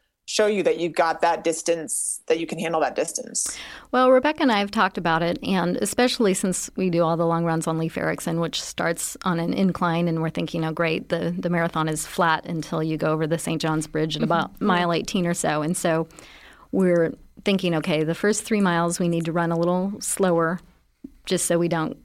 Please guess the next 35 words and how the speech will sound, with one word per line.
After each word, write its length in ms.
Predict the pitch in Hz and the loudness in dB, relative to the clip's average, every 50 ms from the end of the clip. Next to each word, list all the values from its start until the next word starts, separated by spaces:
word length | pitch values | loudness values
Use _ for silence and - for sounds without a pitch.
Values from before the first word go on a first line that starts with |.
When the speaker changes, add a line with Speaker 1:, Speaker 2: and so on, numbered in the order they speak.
| - 180 | -6 -2
Speaker 2:
go 160 | 196 175 165 | 0 0 2
out 160 | 165 - - | 0 -2 -2
too 140 | - 196 170 | -4 -4 -4
fast." 520 | - - 170 165 165 175 180 - - - - - | -2 -2 0 0 0 0 -2 -6 -10 -14 -10 -6
And 400 | - 175 165 160 160 156 165 - - - - - _ _ _ _ _ - _ _ _ _ _ - _ _ _ - | -4 -2 0 0 0 0 -2 -4 -8 -14 -20 -20 _ _ _ _ _ -20 _ _ _ _ _ -20 _ _ _ 2
with, 280 | 226 226 220 220 - - - - | 2 2 2 2 -4 -12 -6 -2
with 160 | - 214 226 | 0 0 2
all 160 | 233 254 277 294 | 4 4 6 6
of 60 | 277 | 6
my 120 | 240 202 185 | 6 6 4
races, 560 | 175 170 170 180 - - 185 180 175 175 - - | 4 4 4 2 2 2 2 2 2 0 -2 -2
I 220 | 175 180 175 180 - - | 0 0 2 2 2 2
always 300 | 185 185 190 190 185 185 | 2 4 4 4 2 2
end 200 | - 180 180 175 | 0 2 2 2
up 220 | 165 - - - | 2 0 -2 -6
finishing 720 | - - - 180 175 175 - - 190 165 165 160 160 170 175 - - - _ _ _ _ _ _ _ _ - - - | -8 -4 0 0 2 2 0 0 0 0 0 0 0 -2 -4 -6 -12 -20 _ _ _ _ _ _ _ _ -18 -14 -4
too 180 | - - 262 | 2 2 4
strong. 480 | 226 - - 175 147 - 160 160 160 - - | 4 2 0 0 0 0 -2 -2 -4 -4 -2
I 100 | 180 180 | 0 0
don't, 280 | 180 180 180 170 - - - _ _ _ _ _ 214 | 2 2 2 0 -2 -4 -10 _ _ _ _ _ 0
and 160 | 202 185 190 190 | 2 4 4 6
then 100 | 190 180 | 4 4
I 100 | 175 180 | 2 0
Speaker 3:
Mm. 40 | 185 | 0
Speaker 2:
think, 180 | 185 170 160 - | 0 0 0 0
"Oh, 240 | 165 165 156 156 160 | -2 0 -2 -2 -4
shoot, 360 | - - - 170 160 160 - - | -6 -6 -2 -2 -2 -2 -2 -4
I 100 | 165 170 | -4 -4
should 160 | 160 - 170 | -4 -4 -4
have 260 | 170 151 - - - - | -6 -6 -6 -10 -12 -8
picked 200 | - 202 170 - | -6 -4 -4 -4
up 100 | 165 - - | -4 -4 -4
the 60 | 175 | -4
pace." 420 | - 170 151 156 156 - - - | -2 -2 0 0 0 -2 -4 -6
And 360 | - - 170 156 156 165 165 | -6 -6 -4 -2 -2 -2 -4